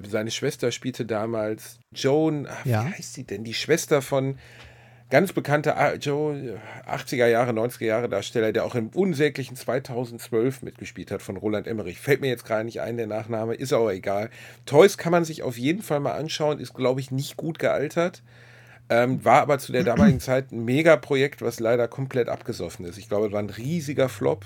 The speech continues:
Speaker 1: ähm, und hat überhaupt keine Kohle eingespielt in Relation zu seinen Kosten.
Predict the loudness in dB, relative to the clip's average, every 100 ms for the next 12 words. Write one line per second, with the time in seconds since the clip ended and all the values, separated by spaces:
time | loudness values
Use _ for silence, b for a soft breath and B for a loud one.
0 | -12 -6 -4 -4 -6 -6 -8 -8 -4 -2
1 | -2 -4 -8 -8 -6 -6 -6 -10 -12 -10
2 | -8 -6 -2 -2 -2 -4 -6 -8 -10 -10
3 | -12 -14 -14 -18